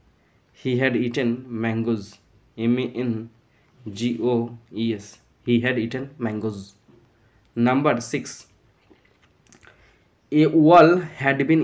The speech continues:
erected by the mason। রাজমিস্ত্রির দ্বারা দেয়াল তৈরি করা হয়েছিল। তাহলে the mason-টা প্রথমে চলে আসবে, the mason, আমার বাবা একজন রাজমিস্ত্রি। The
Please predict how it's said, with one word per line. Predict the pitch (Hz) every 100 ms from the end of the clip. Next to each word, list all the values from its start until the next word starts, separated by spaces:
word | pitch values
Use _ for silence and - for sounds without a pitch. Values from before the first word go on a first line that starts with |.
| 131
erected | 147 147 147 123
by | 123 120
the | 113
mason। | 117 120 101 - _ _ _ -
রাজমিস্ত্রির | 127 135 135 143 156 - 156 165
দ্বারা | 160 156
দেয়াল | 135 131 139 139
তৈরি | 131 120
করা | 120 120
হয়েছিল। | 113 117 92
তাহলে | - _ _ 135 135
the | 127 123
mason-টা | 120 139 135
প্রথমে | 123 135 135
চলে | 131
আসবে, | 123 120 - _ _ _ _ _ 110
the | 123 120
mason, | 117 131
আমার | 127 123 117
বাবা | 120 127
একজন | 120 120
রাজমিস্ত্রি। | 104 104 107 - 95 101 _ _ _ _ _ _ _ _ -
The | 110